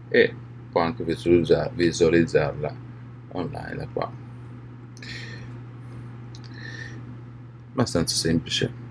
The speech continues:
qui abbiamo sempre la cronologia di tutto quello che è stato fatto su questa fattura, si possono fare note di credito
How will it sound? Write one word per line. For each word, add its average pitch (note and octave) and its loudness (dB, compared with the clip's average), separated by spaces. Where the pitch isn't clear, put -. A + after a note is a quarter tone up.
qui - -6
abbiamo E2 2
sempre D#2+ 2
la D#2 0
cronologia F#2+ 10
di E2 4
tutto E2+ 0
quello E2+ 6
che F2+ 10
è E2+ 4
stato E2+ 8
fatto E2 4
su D#2+ 0
questa F2 0
fattura, A2 8
si - -14
possono E2+ -2
fare E2 4
note E2 -2
di G2+ -2
credito G#2+ 10